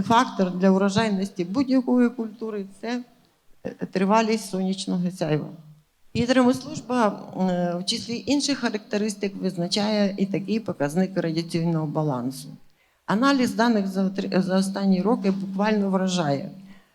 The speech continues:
Е, за останнє десятиріччя двадцять один дві тисячі двадцять порівняно з десятиріччям сімдесят один вісімдесят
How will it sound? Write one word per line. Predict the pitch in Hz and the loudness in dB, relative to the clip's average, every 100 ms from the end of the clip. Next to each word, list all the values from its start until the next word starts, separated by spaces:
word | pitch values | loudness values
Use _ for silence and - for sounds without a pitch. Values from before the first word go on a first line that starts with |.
| _ | _
Е, | 170 151 147 - | -2 0 0 -2
за | 160 185 | 0 2
останнє | 208 233 269 240 | 2 2 4 4
десятиріччя | 185 196 196 196 202 240 202 | 2 -2 -2 -2 -2 0 -2
двадцять | 180 185 208 202 190 | 0 0 0 -2 -4
один | 180 190 196 | -4 0 0
дві | 156 165 | 0 -4
тисячі | 185 185 - | -2 -4 -4
двадцять | 165 175 254 247 151 - | -4 -2 -2 -4 -10 -4
порівняно | 190 247 233 202 185 | 0 0 2 0 2
з | 180 | 0
десятиріччям | 165 202 202 202 202 226 196 170 170 - - - _ | 2 2 2 -2 -4 -2 -4 -4 -4 -8 -20 -20 _
сімдесят | - 214 214 202 220 214 | -4 0 0 2 2 0
один | 180 208 190 | 0 2 2
вісімдесят | 185 190 160 160 165 208 254 | 0 -2 -4 -4 -2 0 0